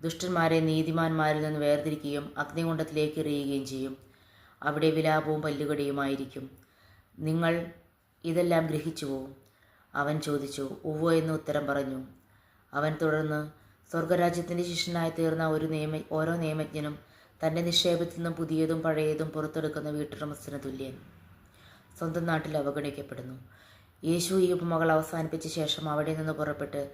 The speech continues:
സ്വദേശത്ത് വന്ന് അവരുടെ സിനഗോഗിൽ പഠിപ്പിച്ചു. അവർ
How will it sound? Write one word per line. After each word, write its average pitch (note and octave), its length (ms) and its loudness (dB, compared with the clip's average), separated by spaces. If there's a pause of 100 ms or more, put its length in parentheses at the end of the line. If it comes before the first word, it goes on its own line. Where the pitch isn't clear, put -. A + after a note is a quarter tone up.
(360)
സ്വദേശത്ത് D#3+ 500 0
വന്ന് D3 420 0 (400)
അവരുടെ D#3+ 300 4
സിനഗോഗിൽ D#3 520 2
പഠിപ്പിച്ചു. C#3 560 -6 (500)
അവർ D3+ 220 2